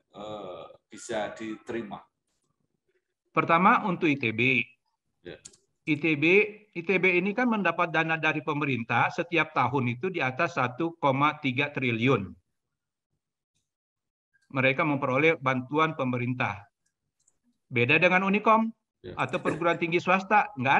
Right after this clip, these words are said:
Speaker 2: ada.
Speaker 1: Ya.
Speaker 2: Nah, harapan saya, kalau itu setiap tahun I T B dapat segitu, satu koma tiga triliun.
Speaker 1: Ya.
Speaker 2: Nah, satu saja yang harapan saya,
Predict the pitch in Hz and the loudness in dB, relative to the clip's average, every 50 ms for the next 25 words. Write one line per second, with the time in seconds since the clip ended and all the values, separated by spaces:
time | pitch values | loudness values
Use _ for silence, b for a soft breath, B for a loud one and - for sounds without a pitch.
0 | 214 220 220 240 226 - - _ _ _ _ _ _ _ _ _ _ _ _ _ | 2 2 0 0 0 -4 -10 _ _ _ _ _ _ _ _ _ _ _ _ _
1 | 107 101 95 - _ _ _ - 151 156 160 156 151 147 135 127 123 113 113 110 | -16 -16 -16 -16 _ _ _ 0 2 4 6 6 6 6 6 4 2 0 -2 -6
2 | - - - - 160 190 190 190 202 180 180 - 208 240 262 240 165 147 143 143 | -14 -12 -2 0 2 2 2 2 2 0 0 0 0 0 0 2 2 2 4 2
3 | 147 175 233 - _ _ _ _ _ _ _ _ _ _ _ _ _ _ _ _ | 2 0 -4 -8 _ _ _ _ _ _ _ _ _ _ _ _ _ _ _ _
4 | _ - 214 220 240 233 226 226 220 220 214 214 214 214 208 208 196 - - _ | _ -4 0 2 2 2 2 2 0 0 0 -2 -2 -2 -2 -4 -4 -6 -10 _
5 | _ _ _ _ _ _ _ _ _ _ _ _ _ - 196 190 311 285 262 - | _ _ _ _ _ _ _ _ _ _ _ _ _ -8 -4 0 0 0 2 2
6 | 240 226 226 226 208 214 262 277 233 - 202 208 254 269 202 190 190 190 170 - | 2 2 4 4 4 4 6 4 2 0 -2 0 0 0 -2 -2 -4 -4 -6 -4
7 | 147 131 127 123 - 123 120 120 - _ _ _ _ _ _ _ - - 151 151 | -4 -4 -4 -4 -4 -6 -6 -6 -8 _ _ _ _ _ _ _ -8 -2 0 0
8 | 151 156 196 190 190 185 160 156 160 160 165 - - 160 139 156 151 151 - 143 | 2 2 0 2 4 2 2 6 6 4 4 4 -2 -2 0 0 0 0 -2 -2
9 | 139 131 127 117 123 135 127 117 101 95 87 90 _ _ _ _ _ _ - - | 0 0 0 0 2 2 2 2 0 -4 -10 -14 _ _ _ _ _ _ -20 -20
10 | - _ _ _ - 165 170 175 170 - 226 233 233 262 - 262 262 254 254 233 | -20 _ _ _ -2 0 0 2 2 2 0 0 0 0 0 2 2 4 4 4
11 | 208 180 185 175 170 - 170 151 147 165 147 135 131 123 | 4 4 2 2 0 0 0 -4 -4 -4 -4 -4 -2 -2